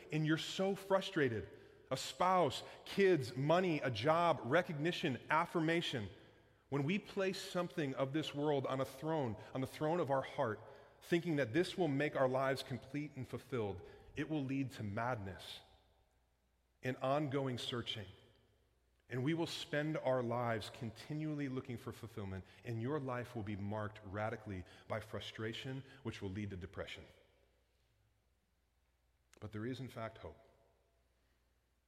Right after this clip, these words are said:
With the gospel, there's always hope. Let me show you this. I want you to see Leah's discovery and our hope of fulfillment. All right? Every time Leah has a child,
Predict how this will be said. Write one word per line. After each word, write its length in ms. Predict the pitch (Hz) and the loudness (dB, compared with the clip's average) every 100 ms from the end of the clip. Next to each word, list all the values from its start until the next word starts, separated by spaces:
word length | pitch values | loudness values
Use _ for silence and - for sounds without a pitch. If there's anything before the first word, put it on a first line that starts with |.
| _ _ _ _ _ _ | _ _ _ _ _ _
With 100 | 95 | -18
the 40 | 87 | -8
gospel, 400 | 104 117 - 110 | -6 -6 -8 -8
there's 180 | 92 95 | -8 -6
always 200 | 95 92 - | -8 -10 -14
hope. 160 | 80 - _ _ _ _ _ _ _ _ - | -18 -20 _ _ _ _ _ _ _ _ -10
Let 80 | |
me 60 | 104 | -10
show 160 | - 92 | -6 -8
you 80 | 80 | -8
this. 120 | - | -10
I 40 | 90 | -10
want 160 | 113 | -8
you 140 | 107 101 | -8 -8
to 60 | |
see 240 | - 95 87 | -8 -10 -8
Leah's 220 | 90 90 | -6 -8
discovery 520 | 80 - - 78 76 78 _ _ _ _ _ _ _ _ _ | -10 -14 -12 -12 -12 -16 _ _ _ _ _ _ _ _ _
and 80 | 82 82 | -12 -6
our 140 | 92 | -8
hope 260 | - 85 - | -6 -12 -12
of 80 | - | -18
fulfillment. 480 | 78 - 76 73 _ _ _ _ _ _ _ _ _ _ _ _ _ _ _ | -20 -18 -18 -18 _ _ _ _ _ _ _ _ _ _ _ _ _ _ _
All 80 | 101 | -6
right? 120 | 107 - - - _ - | -6 -12 -20 -20 _ -4
Every 240 | 120 147 | -2 -2
time 460 | 151 - 107 98 98 | -4 -4 -4 -4 -6
Leah 200 | 101 101 | -6 -6
has 200 | 92 90 | -8 -10
a 20 | |
child, 540 | 87 - 92 80 78 | -12 -8 -6 -6 -10